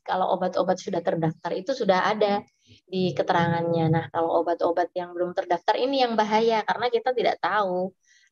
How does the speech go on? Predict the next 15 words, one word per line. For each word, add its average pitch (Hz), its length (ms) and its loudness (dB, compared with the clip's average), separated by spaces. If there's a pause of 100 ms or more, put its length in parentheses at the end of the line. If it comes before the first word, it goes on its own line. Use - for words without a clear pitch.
(100)
eh, 170 800 2 (160)
dia 185 400 2
itu 180 160 -6
obatnya 175 480 0
dari 170 160 4
mana, 170 640 2
kemudian 180 400 -2
apakah - 400 -6
sudah 175 240 -6
dihitung 196 880 0
sama, 170 320 -2
eh, - 400 -2
withdrawal 175 720 0
time-nya 165 400 0
oleh, 170 240 2